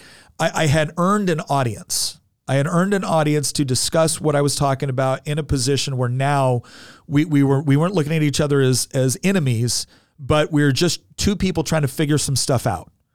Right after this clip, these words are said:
right? And we, and we had a good conversation. Now, do, do I think she, you know, <laughs> changed her mind on who she was voting for? No. Uh, but she, at that moment, she at least changed her mind on what was motivating me. And sometimes that can be a really, really important step.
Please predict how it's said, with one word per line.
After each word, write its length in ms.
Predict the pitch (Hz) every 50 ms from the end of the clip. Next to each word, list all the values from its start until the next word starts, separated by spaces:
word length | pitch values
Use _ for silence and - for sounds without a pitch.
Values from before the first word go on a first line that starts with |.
| _ _ _ _ _ _ _ _ _ _ _ _ -
right? 120 | 147 202
And 80 | 220 180
we, 100 | 202 226
and 80 | 214 202
we 80 | 220
had 80 | 220 208
a 40 | 175
good 140 | 208 196 -
conversation. 600 | 185 180 170 165 143 - 156 131 110 - - -
Now, 140 | 151 151 156
do, 180 | 156 147 196 220
do 180 | 165 165 160
I 100 | 180 185
think 200 | 180 - 190 175
she, 300 | - - 180 175 156 139 - - _ _
you 120 | - 175
know, 260 | 151 - - - 180 143
<laughs> 40 |
changed 360 | - - 165 170 180 170 156 156
her 80 | 170
mind 220 | 160 160 165 170 170
on 40 | 156
who 100 | 160 170
she 120 | 165 - 165
was 120 | 147 139
voting 220 | 143 156 170 175
for? 160 | 156 185 190 190
No. 500 | 202 240 277 240 160 - - 170 185 - _ _ _ _ _ _ _ _ _ _ _ _ _ _ _ -
Uh, 140 | 180 185 185
but 220 | 175 160 214 196 -
she, 180 | - 226 233
at 80 | 202 160
that 200 | 214 233 240 226
moment, 280 | 214 220 220 208 175
she 140 | - - 190
at 60 | 185 208
least 240 | 202 220 220 - -
changed 320 | - 196 196 180 160 -
her 80 | 180 160
mind 260 | 160 165 170 170 160
on 120 | 156 147
what 160 | 151 170 190
was 160 | 175 147 127 131
motivating 640 | 135 147 160 165 143 139 147 143 135 131 123 117
me. 420 | 120 135 131 107 - - - - _ _ _ _ _ _ _ _ _ _ _ _ _ _ -
And 100 | - 156
sometimes 440 | - - 214 220 208 196 180 160 147
that 120 | 160 160
can 120 | - 175 160
be 80 | 160 151
a 60 | 151
really, 200 | 143 156 156 156
really 220 | 143 151 147 143
important 580 | 135 135 127 - 143 139 151 127 120 139 - -
step. 360 | - - - 143 90 - -